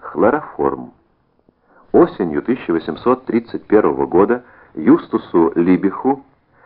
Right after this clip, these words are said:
из хлорной извести и спирта удалось получить прозрачную жидкость со сладковатым запахом.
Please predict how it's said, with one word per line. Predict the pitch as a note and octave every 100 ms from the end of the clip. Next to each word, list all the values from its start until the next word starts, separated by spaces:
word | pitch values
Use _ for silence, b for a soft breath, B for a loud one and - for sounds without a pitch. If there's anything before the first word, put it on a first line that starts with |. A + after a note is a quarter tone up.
| b b
из | G#2 -
хлорной | - B2 E3 A#2+ F#2+
извести | - G2 E2 D2 C#2 - D#2
и | C#2 - C#2+
спирта | - - F2 - - E3 F3 b b b b
удалось | F#2+ F2 G2+ F#3 F#3+
получить | - A2+ G#2 - F3
прозрачную | - G#2+ F#2 B2 C3 - E2+
жидкость | D2 F3 - F3 - - _ b b b
со | -
сладковатым | A2+ A2 - F2 G#2+ B2 B2
запахом. | E2 C#2 - - -